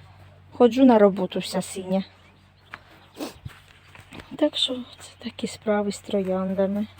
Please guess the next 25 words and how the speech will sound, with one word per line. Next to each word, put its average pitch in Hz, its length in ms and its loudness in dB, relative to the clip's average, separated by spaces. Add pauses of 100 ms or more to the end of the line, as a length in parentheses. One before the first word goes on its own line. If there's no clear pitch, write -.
(1500)
Ну, 233 100 0
тут 269 200 -2
у 254 60 4
мене 226 240 4
були 208 400 0
троянди 208 680 -2 (240)
дуже 185 280 0
високі. 175 540 -8 (680)
Десь 175 220 -4
по 180 140 -4
три 180 220 -4
з - 60 -10
половиною 180 600 0
метри 175 380 -6
були 185 220 -4
кущі - 500 -10
два. 196 220 -4 (1300)
А 196 100 -6
зараз, 208 500 -4 (240)
зараз 220 360 0
ось - 140 -10
так. 175 200 -12 (180)
Маємо, 190 360 -4
що - 240 -10
маємо. 175 420 -14